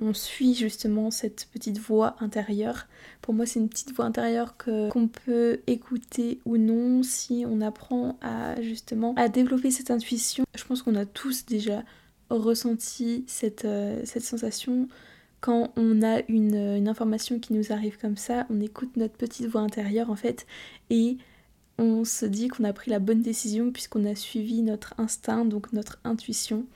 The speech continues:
Et souvent, euh, bah, je sais pas pour vous, mais moi, ça, ça marche très, très souvent. Je me dis que j'ai bien fait ou que j'ai, j'ai pris la bonne décision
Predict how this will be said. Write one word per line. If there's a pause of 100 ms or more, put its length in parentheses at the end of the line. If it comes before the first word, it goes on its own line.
(600)
Et
souvent, (300)
euh, (320)
bah,
je
sais
pas
pour
vous,
mais
moi,
ça,
ça
marche (180)
très, (180)
très
souvent. (380)
Je
me
dis
que
j'ai
bien
fait
ou
que
j'ai,
j'ai
pris
la
bonne
décision